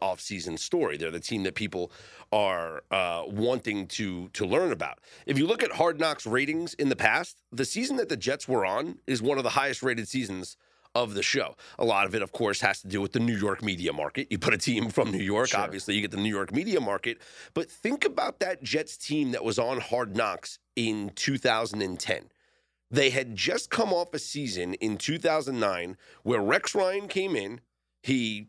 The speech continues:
Speaker 1: took the media by storm with his personality and his bravado at press conferences. They go to the A F C Championship game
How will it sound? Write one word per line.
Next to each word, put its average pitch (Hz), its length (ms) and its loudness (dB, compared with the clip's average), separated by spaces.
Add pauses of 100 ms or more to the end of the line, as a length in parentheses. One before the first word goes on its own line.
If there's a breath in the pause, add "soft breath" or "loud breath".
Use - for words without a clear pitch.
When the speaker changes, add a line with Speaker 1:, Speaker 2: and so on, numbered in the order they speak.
(100)
Speaker 1:
took - 280 2
the 175 80 4
media 196 500 0
by 151 220 0
storm 139 720 -2
with 139 160 0
his 127 120 -2
personality 123 840 2 (340 loud breath)
and 123 140 6
his 117 120 0
bravado 110 720 2
at 117 100 -8
press 113 280 0
conferences. 101 760 -2 (420 soft breath)
They 139 540 0 (540)
go 180 240 6
to 254 80 -2
the 170 260 -8
A 202 220 2
F 202 120 0
C 180 280 -4
Championship 156 960 0
game 95 380 -4